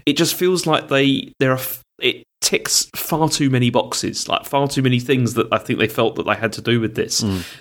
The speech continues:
Speaker 1: that it kind of loses sight of what it is and, like, of itself. And I think that's a shame, because if this was a more focused experience, I think it could be a lot more fun. I mean, the combat in it is really good, and I love the whole, like, laying traps and targeting enemies and all that kind of stuff. And there is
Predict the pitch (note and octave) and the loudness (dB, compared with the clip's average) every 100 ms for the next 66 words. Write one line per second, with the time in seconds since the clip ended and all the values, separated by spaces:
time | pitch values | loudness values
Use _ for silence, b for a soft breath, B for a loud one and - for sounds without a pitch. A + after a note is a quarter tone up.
0 | - C3 - G#2+ E2 - - D#3 C#3+ C#3+ | -2 -2 2 0 0 -6 -4 0 0 0
1 | C#3+ A#2+ A2 - C#3+ - G#2+ G#2+ G#2+ G#2+ | 0 2 2 2 0 0 -2 0 2 2
2 | B2+ - - - G#2+ G2+ - - - G#2 | 0 0 -2 0 0 0 -2 -10 -4 -2
3 | A2+ - - - - - A2 - C3 - | 0 -2 -4 -6 -8 -2 -2 0 -2 -2
4 | - A2+ - A#2 - A2+ F#2 F2+ G#2 - | -4 -2 -2 -2 0 0 -2 -2 -2 2
5 | A#2 - B B B B B _ _ C#3+ | 2 2 B B B B B _ _ -4
6 | C3 F#3 - D#3+ D3+ D#3 D3 D3+ D3+ D3 | -2 0 0 2 2 2 0 0 0 0
7 | B2+ - - C3+ B2 - A2+ A2+ A2 - | -2 -4 0 2 2 2 0 -2 -2 -4
8 | A#2+ A2+ A2+ A2+ A2 - A2+ A2 A2 A#2+ | 0 2 2 2 0 0 0 2 2 0
9 | - E3+ C#3 A2 - A#2 A#2 A2+ A2 G#2+ | 2 0 0 -2 0 2 2 0 0 0
10 | G2+ B2 G#2 - A2 A2 A2 B B B | 2 2 0 0 0 0 0 B B B
11 | C3 C#3+ C3+ B2 B2 A2+ G#2+ - A#2 - | -2 0 0 0 2 0 0 -2 -4 0
12 | A2 G#2+ - A2 - - A2 A2 A2 G#2 | 2 0 -2 -4 -4 -4 -6 -2 -2 0
13 | A2+ G#2+ G#2 G2+ G#2 G#2 A2+ - A2 - | 0 0 0 -2 -2 -2 -4 -2 -2 0
14 | G2+ F#2 - - - - C3+ C3+ E3+ G3 | 0 0 -6 -12 -8 -2 2 2 2 2
15 | B2+ | 0